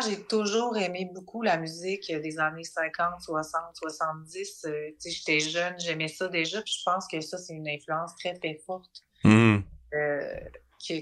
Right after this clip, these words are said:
Speaker 1: que, que, puis c'est comme une période dont je me tanne pas, puis qui est tellement riche. Puis avec maintenant les plateformes, bon, qui ont peut-être des, des points négatifs, mais ils ont aussi le, le, le positif de nous
Speaker 2: Ah
Speaker 1: donner
Speaker 2: oui.
Speaker 1: accès
Speaker 2: À tout.
Speaker 1: à,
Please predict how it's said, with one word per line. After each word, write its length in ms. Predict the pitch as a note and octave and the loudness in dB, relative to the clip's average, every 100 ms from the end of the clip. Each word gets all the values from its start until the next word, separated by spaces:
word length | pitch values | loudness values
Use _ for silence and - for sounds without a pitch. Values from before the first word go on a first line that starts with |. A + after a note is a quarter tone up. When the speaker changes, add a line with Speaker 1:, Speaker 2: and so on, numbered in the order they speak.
| - | -2
Speaker 1:
que, 300 | E3 D3+ D3+ | 0 0 0
que, 440 | D#3+ D3 C#3+ D3 | 2 2 2 -2
puis 140 | D#3 - | -6 -8
c'est 120 | E3 | 0
comme 180 | G3+ A3+ | 2 2
une 100 | G#3+ | 2
période 400 | E3+ D#3+ F#3 G3+ | 2 4 2 2
dont 180 | D#3+ D#3 | 2 2
je 100 | D#3 | 0
me 100 | D#3 | 0
tanne 340 | D#3+ D#3+ E3 | 4 4 2
pas, 140 | G#3+ A#3 | -2 -2
puis 100 | - | -4
qui 100 | - | -2
est 340 | D#3+ - E3 F#3+ | -2 -2 -2 2
tellement 340 | G3+ F#3+ E3 | 4 6 4
riche. 400 | D#3+ A#3+ - - | 2 -2 -2 -4
Puis 100 | - | 4
avec 340 | D3+ D3 F#3 - | 6 6 2 0
maintenant 580 | D#3+ D#3 F3+ F#3+ D#3+ - _ - - _ _ - | -2 2 2 4 0 -6 _ -20 -20 _ _ -2
les 140 | E3 | 0
plateformes, 680 | D#3+ D#3 D3+ - F#3 G3 F#3 | 6 6 6 6 6 6 4
bon, 140 | E3 E3 | 4 4
qui 140 | D#3+ | 2
ont 240 | D3+ D3+ - - | 0 -4 -8 4
peut-être 200 | D#3+ D#3+ | 6 6
des, 180 | D#3+ D#3+ | 4 2
des 160 | D#3 D#3 | 2 2
points 240 | - F3 | 6 6
négatifs, 680 | F3+ E3 D#3+ D#3 - C4 C4 | 6 8 8 8 6 4 6
mais 140 | F3 E3+ | 4 6
ils 60 | |
ont 140 | E3 E3+ | 6 6
aussi 340 | E3 - G#3+ | 2 0 4
le, 260 | G3+ D#3+ D#3 D3+ D3+ D3+ | 6 8 6 6 4 4
le, 40 | |
le 120 | D#3 D#3 | 2 0
positif 580 | F3+ F3 E3 G#3+ G3+ | -2 -4 0 2 4
de 120 | F3 E3 | 6 4
nous 140 | E3 | 4
Speaker 2:
Ah 100 | F3 | 6
Speaker 1:
donner 80 | E3+ | 8
Speaker 2:
oui. 160 | F3 - | 8 8
Speaker 1:
accès 680 | E3+ E3+ - G3+ G#3+ G#3 - - | 4 2 -2 2 2 0 -10 2
Speaker 2:
À 120 | - - | 4 8
tout. 240 | G#2+ C3 | 8 6
Speaker 1:
à, 80 | - | 2